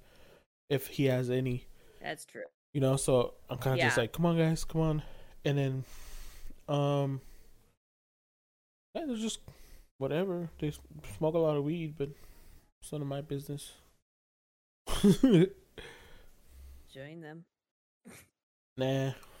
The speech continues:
Speaker 1: I got my kids. I
Speaker 2: Hey,
Speaker 1: need to be
Speaker 2: friend.
Speaker 1: alert. I need,
Speaker 2: <laughs>
Speaker 1: I get too, I get,
Speaker 2: Oh,
Speaker 1: I get
Speaker 2: yeah, if you have your kids, that makes sense.
Speaker 1: Uh, like, today, I, I wouldn't mind,
Speaker 2: Yeah.
Speaker 1: but, but then I'm,
Speaker 2: Yeah, you
Speaker 1: I'm,
Speaker 2: got your kids.
Speaker 1: I'm really, like,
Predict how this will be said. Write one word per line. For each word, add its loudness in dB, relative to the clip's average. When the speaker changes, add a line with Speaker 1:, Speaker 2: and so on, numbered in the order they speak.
Speaker 1:
I -2
got 0
my -2
kids. -4
I 0
Speaker 2:
Hey, 0
Speaker 1:
need 2
to 2
be 2
Speaker 2:
friend. 4
Speaker 1:
alert. -6
I -4
need, 2
Speaker 2:
<laughs> -20
Speaker 1:
I 2
get 2
too, 4
I 8
get, 10
Speaker 2:
Oh, 6
Speaker 1:
I 10
get 10
Speaker 2:
yeah, 10
if 2
you 2
have 2
your -6
kids, 0
that -4
makes -6
sense. -6
Speaker 1:
Uh, -4
like, -2
today, 6
I, 4
I 2
wouldn't 0
mind, 0
Speaker 2:
Yeah. -6
Speaker 1:
but, -4
but 2
then 6
I'm, 2
Speaker 2:
Yeah, 2
you 2
Speaker 1:
I'm, 2
Speaker 2:
got -2
your -8
kids. -14
Speaker 1:
I'm 2
really, 8
like, 2